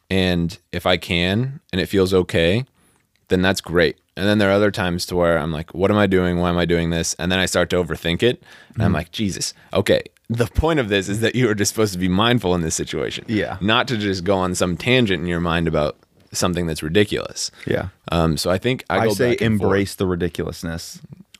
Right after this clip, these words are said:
Speaker 1: Right. There's,
Speaker 2: Just
Speaker 1: like, a
Speaker 2: let the,
Speaker 1: beauty
Speaker 2: let
Speaker 1: to
Speaker 2: that
Speaker 1: it.
Speaker 2: stupid thought just pop into your head.
Speaker 1: Yeah.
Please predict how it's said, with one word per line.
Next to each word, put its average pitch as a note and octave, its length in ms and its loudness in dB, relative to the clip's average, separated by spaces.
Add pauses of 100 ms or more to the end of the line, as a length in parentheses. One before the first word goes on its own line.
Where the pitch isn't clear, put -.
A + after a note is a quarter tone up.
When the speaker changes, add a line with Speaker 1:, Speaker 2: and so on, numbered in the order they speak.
(140)
Speaker 1:
Right. A#2+ 320 6
There's, A2+ 260 0
Speaker 2:
Just - 20 -2
Speaker 1:
like, G#2+ 100 2
a - 20 2
Speaker 2:
let B2+ 160 -2
the, A2+ 80 -2
Speaker 1:
beauty D#3 160 0
Speaker 2:
let C3 160 0
Speaker 1:
to - 60 -6
Speaker 2:
that D3+ 140 0
Speaker 1:
it. - 20 -8
Speaker 2:
stupid C3+ 540 -2
thought B2 220 2
just A2+ 180 -6
pop A#2+ 240 0
into A#2+ 120 2
your A2+ 140 4
head. A2 320 0 (220)
Speaker 1:
Yeah. A2+ 360 0